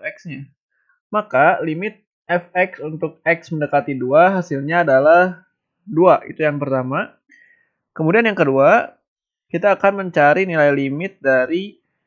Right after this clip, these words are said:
X mendekati dua untuk G X. Kita akan memperhatikan grafik yang G X untuk saat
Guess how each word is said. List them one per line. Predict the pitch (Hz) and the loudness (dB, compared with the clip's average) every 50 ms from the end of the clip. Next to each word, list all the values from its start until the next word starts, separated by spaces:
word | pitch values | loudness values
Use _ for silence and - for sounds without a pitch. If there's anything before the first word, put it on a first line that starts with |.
| _ _ - | _ _ -6
X | 165 190 202 - - - | -4 -4 -4 -6 -8 -10
mendekati | - 165 156 151 147 - - 151 147 - - 151 147 | -8 -4 -4 -4 -2 0 0 0 0 0 -2 -4 -4
dua | 135 131 131 131 143 160 - - | -4 -4 0 2 4 4 4 2
untuk | - 139 131 131 123 - - 190 190 - _ _ _ _ _ _ _ _ _ _ _ _ _ _ _ - | 0 -6 -8 -10 -12 -10 -8 -8 -8 -10 _ _ _ _ _ _ _ _ _ _ _ _ _ _ _ -2
G | - 156 170 | 0 2 2
X. | - - 147 131 - - - - - _ _ | 2 2 0 -2 -4 -8 -20 -20 -20 _ _
Kita | - 165 151 - 190 180 - | -10 -6 -2 0 0 0 0
akan | - 190 190 185 180 165 | 0 -2 -2 -2 -2 -2
memperhatikan | 165 156 156 147 147 147 - 170 175 180 170 | 0 0 0 0 0 0 0 0 0 0 0
grafik | 139 143 135 139 139 - 180 175 | 0 0 0 0 -2 -4 -8 -6
yang | - 151 143 147 147 | -6 -6 -6 -4 -6
G | 139 156 | -4 -2
X | 160 180 151 - _ _ | -2 -2 -4 -4 _ _
untuk | - 143 139 135 131 | -20 -20 -20 -14 -10
saat | 139 135 139 | -10 -10 -10